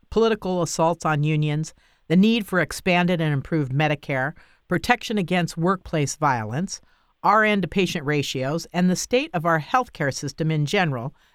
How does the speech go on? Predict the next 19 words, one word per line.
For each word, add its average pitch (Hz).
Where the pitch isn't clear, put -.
that 202
together 180
increase 277
the 202
urgency 220
of 175
R 185
Ns 180
to 156
stand 202
in 151
solidarity 175
to 156
protect 202
and 156
care 170
for 165
their 147
patients. -